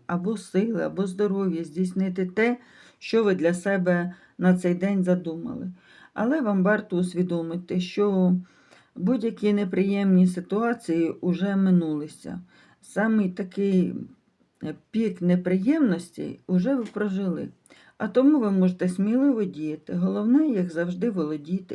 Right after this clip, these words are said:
інформацією. А я бажаю вам гарного дня. Другий варіант.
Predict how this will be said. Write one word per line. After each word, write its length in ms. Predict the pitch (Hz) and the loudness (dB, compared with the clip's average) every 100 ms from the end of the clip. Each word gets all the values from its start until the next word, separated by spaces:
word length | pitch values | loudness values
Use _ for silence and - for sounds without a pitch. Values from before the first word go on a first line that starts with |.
| - | -10
інформацією. 1000 | 160 156 170 160 151 156 - - - 180 180 - - _ - _ _ _ _ _ | -12 -10 -12 -10 -10 -12 -16 -14 -14 -14 -18 -20 -20 _ -20 _ _ _ _ _
А 120 | - | -6
я 180 | 208 294 | 0 2
бажаю 380 | 269 196 240 254 | 2 0 0 0
вам 200 | 233 185 | 2 4
гарного 460 | 185 185 190 220 247 | 4 4 2 -2 -2
дня. 440 | 196 170 175 180 - _ - | -4 -4 -6 -12 -16 _ -12
Другий 340 | 180 220 262 190 | -2 -2 -2 -2
варіант. 460 | 165 151 147 147 | -4 -4 -8 -10